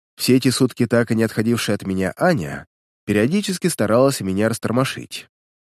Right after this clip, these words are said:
Приносила механически пережевываемую мною еду и воду. В какой-то момент меня просто выключило от усталости, накопившейся за проведенные несколько дней без полноценного сна,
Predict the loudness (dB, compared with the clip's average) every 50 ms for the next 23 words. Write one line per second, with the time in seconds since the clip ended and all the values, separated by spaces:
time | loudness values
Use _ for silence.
0 | _ _ _ 2 4 4 4 4 4 4 4 4 4 2 2 2 2 2 2 2
1 | 0 -2 -2 -2 0 2 4 2 4 2 2 4 4 6 6 6 6 6 4 4
2 | 4 4 2 2 2 4 4 2 2 0 -4 -2 0 0 0 0 -2 -6 -6 0
3 | 2 2 2 2 0 -6 -10 -12 -14 -18 _ _ _ _ _ _ _ _ _ -6
4 | -4 -4 0 0 0 0 0 -2 -2 -2 0 2 4 4 4 2 -2 -8 -18 _
5 | _ -2 2 4 4 4 4 2 -2 0 0 2 2 2 4 4 0 0 2 2
6 | 2 2 2 2 0 -2 -2 -2 0 2 2 2 2 0 -6 -8 -10 -10 -10 -12
7 | -14 _ _ _ _ _ -8 -4 0 0 2 4 4 4 4 4 0 0 0 0
8 | -2 0 2 2 2 4 4 4 4 4 4 2 2 0 0 -2 -6 -6 -6 -4
9 | -2 0 2 2 2 2 0 -2 0 0 0 0 0 0 0 -2 -2 0 0 -2
10 | -2 -4 -2 -2 -2 -2 -2 -4 -8 -14